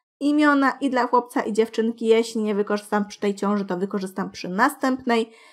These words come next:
bo jeśli teraz będzie dziewczynka, to w następnej ciąży postaramy się, żeby był chłopiec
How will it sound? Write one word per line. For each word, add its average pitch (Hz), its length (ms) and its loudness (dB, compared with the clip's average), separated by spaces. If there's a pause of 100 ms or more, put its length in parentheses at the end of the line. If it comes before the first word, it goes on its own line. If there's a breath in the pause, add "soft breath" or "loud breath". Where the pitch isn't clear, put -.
(180 loud breath)
bo 262 60 0
jeśli 262 220 0
teraz 226 260 2
będzie 220 240 2
dziewczynka, 208 440 -6
to 202 80 -6
w 190 40 -2
następnej 196 360 -2
ciąży 196 260 -4
postaramy 190 420 -6
się, 196 160 -6
żeby 175 240 -6
był 185 160 -4
chłopiec 294 480 2